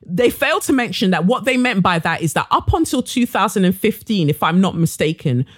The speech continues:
up until two thousand and fifteen, taxpayer money was being used to pay off the debt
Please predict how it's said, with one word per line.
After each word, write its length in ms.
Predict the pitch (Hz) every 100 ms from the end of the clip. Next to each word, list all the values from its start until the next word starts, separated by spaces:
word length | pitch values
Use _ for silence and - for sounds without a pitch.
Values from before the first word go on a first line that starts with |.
| - _ -
up 300 | 330 - - - - -
until 340 | 208 196 214
two 240 | - - 269
thousand 420 | - 226 247 208
and 80 | 196
fifteen, 760 | 202 - - 190 160 143 214 - - _ _ _ _ _ _
taxpayer 640 | - 359 349 - - 262 247
money 400 | 233 220 185 151
was 220 | 170 180
being 280 | - 196 196
used 580 | 180 226 170 147 - _ _ _ _ _ _ -
to 240 | - 196 185 _ _ _ _ _ _ - -
pay 180 | 254
off 220 | 285 - -
the 100 | 185
debt 520 | - 220 - -